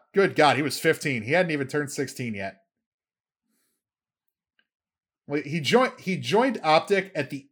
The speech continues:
end of twenty eleven, so he was sixteen. And, and now he's twenty-seven. So, yeah.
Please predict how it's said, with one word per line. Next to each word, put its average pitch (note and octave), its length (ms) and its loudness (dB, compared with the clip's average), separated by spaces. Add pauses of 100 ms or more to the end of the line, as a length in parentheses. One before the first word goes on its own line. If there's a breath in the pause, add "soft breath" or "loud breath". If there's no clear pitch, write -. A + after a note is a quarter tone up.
end E3+ 240 0
of F3 120 -2
twenty E3 260 -2
eleven, A#2 320 0
so C#3+ 160 -6
he E3+ 80 -2
was D3+ 200 -4
sixteen. C3 600 -8 (3250)
And, C3+ 560 2
and D3 220 -2
now F3 160 6
he's F#3 200 2
twenty-seven. C3 640 -2
So, C3+ 840 4 (1040)
yeah. C#3+ 380 4